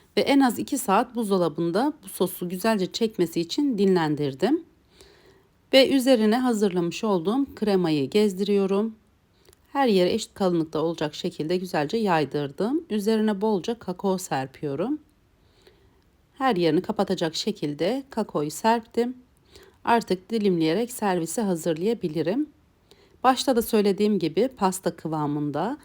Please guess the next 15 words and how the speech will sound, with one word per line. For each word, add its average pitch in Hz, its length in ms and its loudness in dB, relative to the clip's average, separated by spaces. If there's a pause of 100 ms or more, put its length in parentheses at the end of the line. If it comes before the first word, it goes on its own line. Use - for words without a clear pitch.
(320)
böyle 175 340 0 (100)
tatlı 180 360 -2
bir 185 140 -2
kahve 170 380 -6
aroması 156 480 -4
olan 185 320 -2
çok - 280 -8
güzel 160 400 -6
bir 220 80 -4
kek - 380 -12
tarifi. 135 640 -6 (420)
Mutlaka 220 560 0
denemenizi 180 540 2
tavsiye 165 460 -6
ederim. 160 440 -2